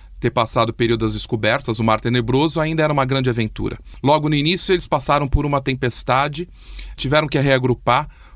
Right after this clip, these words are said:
as embarcações no início de dezembro. Novamente, as embarcações acabam se dispersando. Parte dessas embarcações vão ancorar em Salvador e a outra parte no Rio de Janeiro.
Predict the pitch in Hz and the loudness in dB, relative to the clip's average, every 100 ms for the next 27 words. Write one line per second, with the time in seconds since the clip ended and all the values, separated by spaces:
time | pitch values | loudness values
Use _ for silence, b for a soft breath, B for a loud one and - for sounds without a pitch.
0 | - - 117 123 123 120 113 - 127 123 | -6 -2 0 2 2 0 -4 -2 -2 0
1 | 117 - 123 120 127 127 - 120 110 110 | -2 -4 -2 2 2 0 -4 -6 -4 0
2 | 120 104 117 135 143 180 B B B - | 0 2 0 0 -2 -6 B B B 0
3 | 160 165 156 147 151 139 - 107 b b | 2 4 2 2 0 0 -2 -4 b b
4 | 127 131 135 127 127 123 - 135 117 107 | -2 0 0 0 0 -2 0 0 0 -2
5 | - 123 135 131 117 107 107 b - 147 | -6 -4 2 2 2 -2 -4 b -6 -4
6 | 127 - 127 - - 117 135 156 - 160 | -4 0 0 0 -2 0 -2 -6 -2 2
7 | 170 190 - - 104 B B B 127 127 | 2 2 -2 -4 -6 B B B -2 -2
8 | 131 127 123 120 120 123 113 123 147 147 | 0 0 0 0 -2 -2 -2 0 0 0
9 | 131 123 127 160 - 127 - 120 113 110 | 0 4 2 2 -4 -10 -4 -2 0 0
10 | 117 131 165 b b b 131 139 147 151 | 2 0 -2 b b b 0 2 4 2
11 | 151 139 143 147 147 156 147 139 147 160 | 0 0 2 2 0 -2 0 0 -2 0
12 | 120 110 110 | 0 0 -4